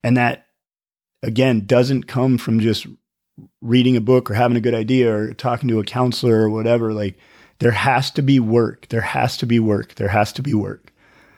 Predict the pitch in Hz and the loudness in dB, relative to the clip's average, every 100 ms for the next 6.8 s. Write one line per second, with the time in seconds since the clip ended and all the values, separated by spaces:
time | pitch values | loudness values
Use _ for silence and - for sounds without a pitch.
0 | _ _ _ _ _ _ _ _ _ _ | _ _ _ _ _ _ _ _ _ _
1 | _ _ _ _ _ - - 127 135 156 | _ _ _ _ _ -12 0 0 2 2
2 | 160 - 139 139 139 107 98 104 113 - | 2 -2 -2 2 2 2 -2 -2 -2 -2
3 | 123 123 135 127 117 117 110 - 127 143 | 0 2 2 2 2 0 -4 -4 -4 0
4 | 131 117 113 120 123 - - _ _ _ | 2 2 2 2 2 -2 -20 _ _ _
5 | 110 117 123 - - 120 110 120 117 127 | -4 0 0 -2 -14 -12 0 2 2 2
6 | 127 120 101 - - 127 160 | 0 -2 -4 -2 -2 0 -2